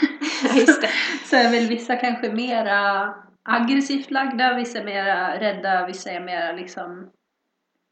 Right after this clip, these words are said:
Speaker 2: osäkra och, ja.
Speaker 1: Mm.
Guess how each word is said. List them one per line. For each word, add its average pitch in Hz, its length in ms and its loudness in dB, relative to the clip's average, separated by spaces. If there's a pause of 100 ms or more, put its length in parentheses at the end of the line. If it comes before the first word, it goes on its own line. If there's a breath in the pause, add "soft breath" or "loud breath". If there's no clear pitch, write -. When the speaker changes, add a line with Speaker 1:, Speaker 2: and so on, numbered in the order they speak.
(140)
Speaker 2:
osäkra 107 1000 -6
och, 107 200 -14 (760)
ja. 247 460 -2 (320)
Speaker 1:
Mm. 220 420 -6